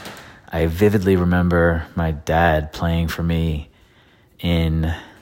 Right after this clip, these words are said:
his Upper West Side apartment that I used to go to, uh, every other weekend when I was,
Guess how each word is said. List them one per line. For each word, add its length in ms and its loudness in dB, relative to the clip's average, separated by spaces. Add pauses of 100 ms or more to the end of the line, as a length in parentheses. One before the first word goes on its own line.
his 880 -2
Upper 240 -2
West 220 0
Side 180 -2
apartment 760 -4
that 100 -4
I 20 -2
used 200 -8
to 60 -10
go 200 -2
to, 400 -2
uh, 360 0
every 220 -2
other 160 -2
weekend 460 -2 (120)
when 140 -2
I 80 0
was, 420 -2